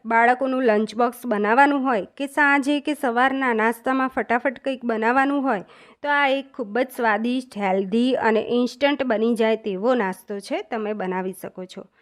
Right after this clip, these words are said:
ચાલો શરૂઆત કરીએ. મિક્સર જારમાં એક કપ જેટલો રવો લઈએ.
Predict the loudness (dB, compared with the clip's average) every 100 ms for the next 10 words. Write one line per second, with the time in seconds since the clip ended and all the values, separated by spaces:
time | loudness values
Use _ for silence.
0 | _ _ -8 -4 -4 -4 -6 -4 -2 -4
1 | -4 -6 -4 -6 -10 _ _ _ _ _
2 | _ _ -14 -12 -10 -6 -4 0 0 0
3 | -2 -4 -4 -8 -6 -8 -4 -6 -4 -4
4 | -4 -2 -4 -2 0 0 -2 -2 -4